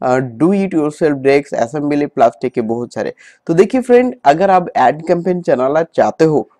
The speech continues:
और आप exactly एक लेदर डेस्क चेयर के ऊपर आप कैंपेन चला रहे हो, तो इसके साथ साथ आपको और भी बहुत सारे रिलेवेंट कीवर्ड आपको एड्स में शो होने लगते हैं और आपको क्लिक भी मिल जाते हैं। फ्रेंड, यहाँ पर कुछ बेनिफिट आप ले सकते हो।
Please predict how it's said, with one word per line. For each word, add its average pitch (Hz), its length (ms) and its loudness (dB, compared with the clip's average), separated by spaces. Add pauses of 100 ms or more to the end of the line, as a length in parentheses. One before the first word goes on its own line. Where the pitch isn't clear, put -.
(100)
और 120 300 2
आप 127 240 4
exactly 151 480 -2
एक 156 280 -6
लेदर 131 300 4
डेस्क 139 340 0
चेयर 147 180 0
के 147 120 -6
ऊपर 135 260 0
आप 120 160 0
कैंपेन 127 380 -4
चला 147 220 0
रहे 127 140 2
हो, 151 60 -2
तो 190 240 0
इसके 165 240 -4
साथ 151 240 -2
साथ 156 220 -4
आपको 147 320 0 (260)
और 202 160 6
भी 220 100 -2
बहुत 170 300 -4
सारे 175 200 0
रिलेवेंट 143 440 0
कीवर्ड 139 320 0
आपको 135 360 -2 (460)
एड्स 127 320 4
में 160 180 -2
शो 151 240 -2
होने 143 180 0
लगते 143 280 0
हैं 202 80 0
और 185 80 -2
आपको 127 320 -2
क्लिक 127 340 -4
भी 143 100 -2
मिल 117 200 -2
जाते 98 220 -2
हैं। 65 80 -12 (360)
फ्रेंड, 233 240 4
यहाँ 190 220 4
पर 226 160 -2
कुछ 226 240 -6
बेनिफिट 143 480 -2
आप 123 140 0
ले 117 120 -4
सकते - 260 -12
हो। - 80 -14